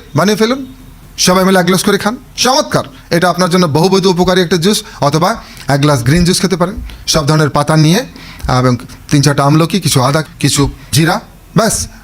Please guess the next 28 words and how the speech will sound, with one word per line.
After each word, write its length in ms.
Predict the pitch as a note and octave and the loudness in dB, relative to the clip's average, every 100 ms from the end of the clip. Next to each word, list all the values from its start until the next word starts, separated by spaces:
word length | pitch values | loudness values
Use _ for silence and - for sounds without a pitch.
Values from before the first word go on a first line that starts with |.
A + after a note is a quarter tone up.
| - - | -20 -6
আপনি 180 | C3+ C#3+ | -4 0
এটাকে 200 | D#3 D#3 | 0 0
ব্লেন্ড 320 | B2 D#3+ F3+ | 0 2 2
করে 220 | F#3 G3 B3+ - - | 2 0 -2 -8 -8
আপনি 180 | A#2+ B2+ | -4 0
বানিয়ে 240 | C3 C#3 C#3+ | 2 2 2
ফেলুন 280 | D3 G3 | 2 2
গ্রিন 240 | D3+ D3 C3+ | 2 2 2
জুস। 300 | G#2+ - - - - - - | 0 -2 -8 -14 -20 -20 -2
ব্যাস, 300 | D3+ D#3 - | 0 0 0
ইফতার 280 | F3 E3+ F3 | -4 0 2
হয়ে 120 | E3+ | 2
গেল। 180 | F3 D#3 - C#3+ | 2 0 -4 -12
রাতের 280 | D3+ D#3+ | -14 -14
খাবার 300 | C3 A2+ G#2 - _ - | -16 -18 -20 -20 _ -2
কি 100 | F3 | 0
খাবেন? 240 | E3+ F#3+ | 2 2
রাতের 200 | F#3 F#3+ | 0 -2
খাবার 240 | - F3 - - - - - - | -2 -2 -2 -4 -18 -20 -10 -6
আপনি 340 | C3 C#3+ C#3+ - - - D3+ | 0 2 0 -4 -20 -8 -4
এক 140 | D3 | -2
কাপ 160 | D3+ C#3+ - - | -2 -4 -4 0
লাল 180 | C#3+ C#3 | 0 2
চালের 220 | D3 D3 | 0 0
ভাত, 240 | C3+ D#3+ - - - - - - | 0 -2 -10 -10 -12 -14 -20 -10
সবজি, 520 | - D#3+ B2+ C#3 D3 - - - - | -2 0 2 0 0 -4 -18 -20 -6
সালাদ, 400 | D#3 D3+ C#3+ C#3+ - - - | 0 2 2 0 -6 -12 0
ভর্তা, 500 | C#3+ D3+ D3+ D3 C#3+ | 0 0 0 0 -2